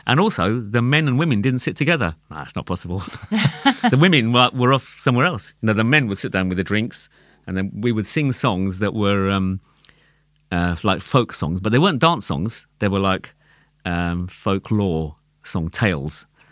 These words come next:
romantic tales. Uh, they weren't designed to dance. In fact, there was, and I've challenged many people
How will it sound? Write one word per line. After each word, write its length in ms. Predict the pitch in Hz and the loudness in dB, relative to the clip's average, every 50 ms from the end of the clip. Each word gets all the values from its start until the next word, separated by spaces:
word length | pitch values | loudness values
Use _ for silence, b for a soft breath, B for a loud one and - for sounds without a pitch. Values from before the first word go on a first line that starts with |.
| b b b b b b b | b b b b b b b
romantic 440 | - 90 85 87 87 87 - - - | -2 0 0 2 0 0 -2 -6 -8
tales. 580 | - - 104 90 80 73 80 85 90 95 - - - | -6 -4 -2 -2 -2 -2 -4 -4 -6 -8 -10 -12 -10
Uh, 260 | - 95 90 92 92 90 | -6 -4 -2 -2 -2 -2
they 160 | 87 - 120 127 | -2 -2 0 0
weren't 300 | 123 147 175 160 - - - - - 107 | 0 0 0 -2 -4 -10 -16 -16 -8 -6
designed 300 | 107 95 110 107 98 92 | -4 -2 0 0 -2 -2
to 80 | - 90 | -4 -4
dance. 480 | 104 113 117 95 65 65 - - - b b b b b b b b b b b | -2 -2 -2 -2 -4 -8 -10 -12 -16 b b b b b b b b b b b
In 100 | - 127 113 | -2 0 2
fact, 280 | - - 151 - - | 4 4 2 4 2
there 120 | 127 131 131 | 2 2 2
was, 200 | 131 135 117 123 - | 2 2 0 0 2
and 140 | 123 120 | 2 4
I've 120 | 127 123 113 | 4 2 0
challenged 400 | - - 160 151 135 123 107 120 | 0 0 2 2 2 2 0 0
many 120 | 123 117 | -2 -2
people 440 | 107 - 135 - 104 95 90 90 - | -2 -2 -4 -2 -2 -4 -4 -4 -6